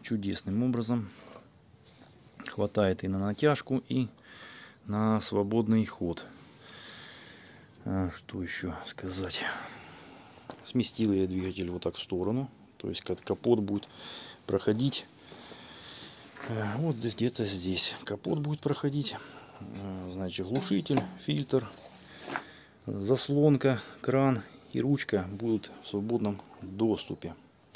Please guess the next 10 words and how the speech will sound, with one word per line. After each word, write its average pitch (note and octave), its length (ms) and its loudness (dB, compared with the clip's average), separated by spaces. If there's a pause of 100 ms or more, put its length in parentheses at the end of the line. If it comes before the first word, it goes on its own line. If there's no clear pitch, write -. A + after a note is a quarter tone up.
(480)
За G2 180 2
габариты A2 480 6
трактора F#2+ 440 0
не G2 160 4
выходит. G#2 560 0
Напомню, G2 460 0
что F2+ 220 -2
он F#2 80 2
у F#2 60 2
меня F2+ 360 0